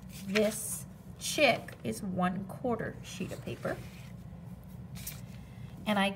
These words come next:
go ahead and we cut out a circle. You can draw your circle first if you'd like, if that's helpful, or you can just freehand cut it out if you'd like, or if that's easier for you.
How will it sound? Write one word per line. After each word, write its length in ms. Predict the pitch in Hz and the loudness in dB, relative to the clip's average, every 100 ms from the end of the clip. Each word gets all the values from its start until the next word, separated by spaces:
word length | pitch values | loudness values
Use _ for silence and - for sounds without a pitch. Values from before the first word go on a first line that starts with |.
| - | 6
go 160 | 233 | 8
ahead 680 | 226 220 240 220 214 220 - - - - - - - | 8 10 10 12 10 4 -4 -10 -10 -10 -10 -10 2
and 140 | 208 | 4
we 80 | 202 | 4
cut 300 | 208 - 269 | 0 4 10
out 360 | 220 196 208 - - - | 12 12 8 4 -10 0
a 80 | 202 | 0
circle. 640 | - - 190 - 233 302 - - - - - | 0 4 4 8 6 6 -2 -10 -10 -10 0
You 120 | 254 320 | 2 2
can 260 | - 208 | 2 2
draw 480 | 185 - 208 185 185 | 2 4 6 8 8
your 220 | 214 240 | 6 4
circle 420 | 240 240 233 - | 2 2 4 4
first 400 | 254 - 220 226 | 2 6 4 6
if 140 | 247 240 | 0 2
you'd 100 | 233 | 4
like, 380 | 233 240 - - | 6 6 4 0
if 80 | |
that's 240 | 196 202 - | 2 2 4
helpful, 520 | 214 214 - 262 349 - - - - - | 4 4 4 2 2 -6 -10 -10 -10 2
or 140 | 220 | 4
you 160 | 208 220 | 6 2
can 220 | - 214 | 2 0
just 240 | 208 185 | 2 0
freehand 800 | - - 196 202 190 202 190 190 | -4 -2 2 2 2 4 2 2
cut 260 | - 202 185 | 0 2 4
it 160 | 185 - | 4 4
out 420 | 180 170 180 - - - - - - - - - | 4 4 0 -6 -10 -12 -12 -12 -12 -10 -10 -6
if 160 | - 180 | -6 2
you'd 180 | 185 180 | 2 6
like, 300 | 175 175 - - | 6 6 4 2
or 120 | 180 | 0
if 100 | 180 | 4
that's 240 | 175 180 | 2 4
easier 260 | 185 185 175 | 0 2 0
for 140 | 180 | 2
you. 260 | 180 175 | 2 2